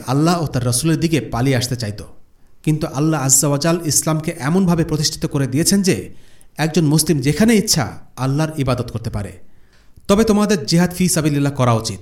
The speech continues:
এবং জিহাদের নিয়ত রাখা উচিত। আজ থেকে আর কোনো হিজরত নেই।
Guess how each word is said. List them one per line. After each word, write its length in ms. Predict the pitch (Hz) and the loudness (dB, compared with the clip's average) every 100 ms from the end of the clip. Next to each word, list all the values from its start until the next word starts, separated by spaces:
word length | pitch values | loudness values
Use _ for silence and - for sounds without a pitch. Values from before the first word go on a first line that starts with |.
| - | -10
এবং 260 | 123 123 120 | -6 -4 -2
জিহাদের 400 | 131 147 147 107 | 0 2 0 -2
নিয়ত 340 | 110 135 135 | 2 2 0
রাখা 220 | 117 - | -4 -6
উচিত। 280 | 104 98 98 - - - - - - - - - - - - - _ - _ | -6 -6 -8 -12 -20 -20 -20 -20 -20 -20 -20 -20 -20 -20 -20 -20 _ -20 _
আজ 320 | 156 196 - | 0 2 2
থেকে 280 | - 185 202 | 0 -2 -2
আর 200 | - 151 | -2 -4
কোনো 220 | 147 151 | -2 -2
হিজরত 420 | 131 135 - 120 | 0 -2 -2 -2
নেই। 300 | 117 104 82 | -2 -4 -8